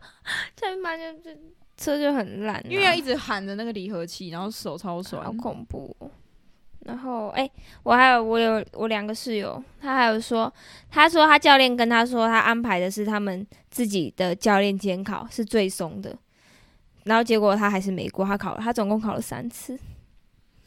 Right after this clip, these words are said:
Speaker 2: 啊，那是要重缴钱吗？还是不用？
Speaker 1: 要考那个吧，考照费吧。我们那边是要考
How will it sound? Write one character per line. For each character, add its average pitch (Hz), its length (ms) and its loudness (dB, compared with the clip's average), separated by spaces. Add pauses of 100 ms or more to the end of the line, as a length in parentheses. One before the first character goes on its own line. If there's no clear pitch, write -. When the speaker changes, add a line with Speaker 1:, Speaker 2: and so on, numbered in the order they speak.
(240)
Speaker 2:
啊， 330 100 -2
那 381 100 0
是 339 80 0
要 285 120 4
重 226 200 0
缴 208 200 2
钱 - 180 -8
吗？ 98 120 -12
还 170 80 -10
是 202 100 -10
不 - 80 -10
用？ - 180 -8 (480)
Speaker 1:
要 440 240 6
考 262 300 4
那 294 100 4
个 330 160 6
吧， 214 260 6
考 208 240 2
照 240 220 4
费 220 260 -2
吧。 - 280 -8
我 220 120 -6
们 220 140 -2
那 254 100 0
边 233 220 -2
是 233 140 -8
要 214 160 0
考 190 360 -10